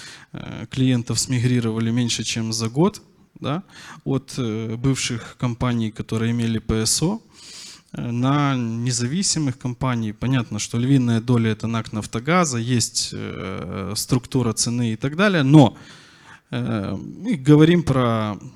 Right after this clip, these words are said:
рынок ресурсов, commodities, что электроэнергия, что природный газ. И, э, основной принцип выбора клиентам — это цена.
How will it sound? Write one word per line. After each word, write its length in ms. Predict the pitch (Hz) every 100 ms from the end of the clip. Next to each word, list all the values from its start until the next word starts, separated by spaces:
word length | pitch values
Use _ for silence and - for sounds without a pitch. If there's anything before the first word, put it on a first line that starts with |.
| -
рынок 400 | 139 160 143 -
ресурсов, 580 | 131 120 147 131 - 107
commodities, 680 | - 135 175 143 113 113 -
что 360 | - - 165 165
электроэнергия, 760 | 160 - 147 143 147 123 110
что 200 | - -
природный 480 | 127 127 117 117 120
газ. 360 | 135 185 190 - - - - -
И, 400 | 139 127 123 -
э, 540 | 113 110 104 - - - _ _ -
основной 440 | - - 156 180
принцип 420 | - 151 160 -
выбора 420 | 131 139 131 123 120
клиентам — 680 | 127 127 127 120 185 240 247
это 340 | 226 214 180 131
цена. 580 | - 143 123 101 -